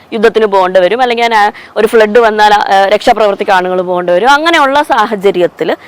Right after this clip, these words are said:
ആണുങ്ങളുടെ എണ്ണം കുറയാനുള്ള സാധ്യതയുണ്ട്, ആണുങ്ങൾ മരിച്ചു പോകാൻ, ആ, ഉള്ള സാധ്യതയുണ്ട്. അപ്പം എന്ത് സംഭവിക്കും? ആ അനുപാതം മാറും. സ്ത്രീകളുടെ എണ്ണം കൂടുതലും ആണുങ്ങളുടെ എണ്ണം കുറവുമാകും. അപ്പൊ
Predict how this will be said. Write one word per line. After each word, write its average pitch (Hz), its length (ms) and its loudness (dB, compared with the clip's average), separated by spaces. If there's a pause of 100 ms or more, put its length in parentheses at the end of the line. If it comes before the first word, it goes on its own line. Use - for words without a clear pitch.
(260)
ആണുങ്ങളുടെ 294 480 2
എണ്ണം 240 360 0
കുറയാനുള്ള 302 420 4
സാധ്യതയുണ്ട്, 185 380 -2
ആണുങ്ങൾ 262 240 0
മരിച്ചു 320 280 -2
പോകാൻ, 190 300 2 (840)
ആ, 202 240 2
ഉള്ള 208 180 2
സാധ്യതയുണ്ട്. 165 600 -2 (760)
അപ്പം 359 240 0
എന്ത് 311 200 -2
സംഭവിക്കും? 262 520 0
ആ 330 180 4
അനുപാതം 269 600 0
മാറും. - 400 0 (320)
സ്ത്രീകളുടെ 311 400 0
എണ്ണം 269 220 -4
കൂടുതലും 214 540 -2 (200)
ആണുങ്ങളുടെ 294 460 2
എണ്ണം 220 260 -4 (420)
കുറവുമാകും. 240 580 2 (460)
അപ്പൊ - 140 0